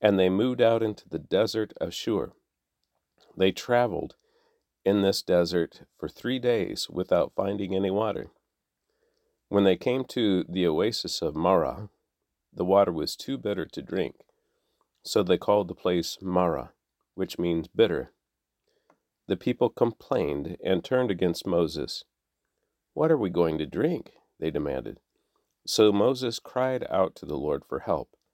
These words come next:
and the Lord showed him a piece of wood. Moses threw it into the water,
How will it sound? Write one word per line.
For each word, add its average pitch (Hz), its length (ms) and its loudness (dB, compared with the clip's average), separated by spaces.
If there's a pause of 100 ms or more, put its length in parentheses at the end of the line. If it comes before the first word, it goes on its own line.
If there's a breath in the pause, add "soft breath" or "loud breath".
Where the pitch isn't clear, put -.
(600)
and 104 160 4
the 95 80 4
Lord 101 300 0
showed 113 320 -2
him 82 320 0
a - 80 -4
piece - 500 -6 (140)
of 92 160 -4
wood. 85 460 -4 (1200)
Moses 98 560 2
threw 135 280 -2
it 104 180 -4
into 101 260 -4
the 85 120 -4
water, 82 480 0